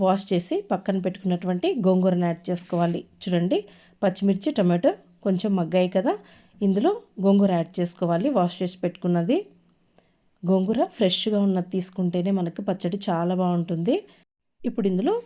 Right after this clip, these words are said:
కొంచెం పసుపు అలాగే రుచికి సరిపడా ఉప్పు యాడ్ చేసుకొని దీన్ని మూత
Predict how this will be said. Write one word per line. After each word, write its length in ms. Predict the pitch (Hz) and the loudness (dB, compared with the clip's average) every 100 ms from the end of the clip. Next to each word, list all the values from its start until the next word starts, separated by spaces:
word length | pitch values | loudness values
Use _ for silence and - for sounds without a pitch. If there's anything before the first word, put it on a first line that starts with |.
| - | 0
కొంచెం 360 | 233 240 349 330 | 2 2 0 -2
పసుపు 400 | 196 180 - - 202 202 - | -2 -4 -8 -4 -4 -4 -2
అలాగే 280 | 180 180 277 370 | 2 2 2 0
రుచికి 260 | 196 180 - | -2 -4 -2
సరిపడా 320 | 190 180 254 349 | -2 0 0 0
ఉప్పు 220 | 180 - 202 | -2 0 0
యాడ్ 160 | 165 - | -2 -4
చేసుకొని 420 | 185 185 185 254 453 - _ _ _ 185 | -8 -6 -2 -2 -2 -8 _ _ _ 0
దీన్ని 260 | 190 214 392 381 | 2 2 0 0
మూత 160 | 196 196 | 0 2